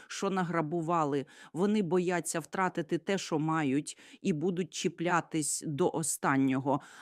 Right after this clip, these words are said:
Але це ще й про те, що карма вже висить над ними, і відкупитися їм не вдасться. Друга карта —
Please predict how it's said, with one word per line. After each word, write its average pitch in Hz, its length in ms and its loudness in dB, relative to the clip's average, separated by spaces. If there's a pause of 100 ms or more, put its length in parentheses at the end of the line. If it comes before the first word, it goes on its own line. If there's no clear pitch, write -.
(100)
Але 220 240 4
це 277 160 -2
ще 269 140 -2
й 254 40 0
про 247 200 -4
те, 285 160 -2
що 240 160 -2
карма 247 340 2
вже 214 160 2
висить 240 400 0
над 220 200 0
ними, 226 300 2 (460)
і 240 180 4
відкупитися 240 800 -2
їм 220 280 0
не 226 120 2
вдасться. 127 680 -2 (520)
Друга 262 340 6
карта — 139 600 2